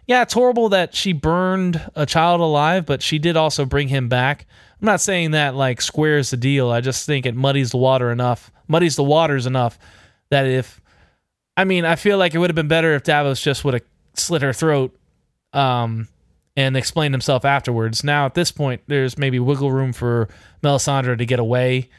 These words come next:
or to just not pay, um, the price. But, yeah, something's gonna happen there. I really don't care. And I don't see how Melisandre factors into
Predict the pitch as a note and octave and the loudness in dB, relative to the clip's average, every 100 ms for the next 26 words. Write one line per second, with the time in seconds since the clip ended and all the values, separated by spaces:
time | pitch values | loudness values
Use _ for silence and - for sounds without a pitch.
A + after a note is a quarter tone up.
0 | - - - C3+ B2+ A#2 C3 - C3+ - | -20 -20 -2 0 2 0 -4 -2 -2 -2
1 | C#3 B2 - C3 B2 A#2+ G#2+ _ - B2+ | -2 -2 -2 -2 0 -2 -4 _ -6 -2
2 | A#2+ A2+ G#2+ G#2 _ B2+ - B2 B2+ - | 0 0 -4 -8 _ -6 -2 -2 -2 -6
3 | - - _ _ _ _ _ _ F3+ E3 | -14 -20 _ _ _ _ _ _ 2 2
4 | - G#3+ G#3 F3 D#3+ G3+ C#3+ B2 A#2 A#2+ | -2 -4 0 0 0 -2 -2 -4 -2 -2
5 | A#2 A#2+ A#2+ B2 B2 D#3 D#3+ D#3 B2+ A2+ | -2 -2 -2 -2 -2 -2 2 0 0 -2
6 | C#3+ C#3+ C#3+ - _ _ _ _ - C#3+ | 0 0 -2 -8 _ _ _ _ -2 0
7 | D3 C#3 D3+ C#3 C3 B2+ A#2+ A#2 C3+ C#3 | 0 0 0 2 2 2 0 -2 0 0
8 | D3 C#3+ C3 A#2+ C3+ B2+ B2+ C3 A#2+ A2+ | 0 0 0 0 -2 -2 -2 -2 0 -2
9 | A2 | -4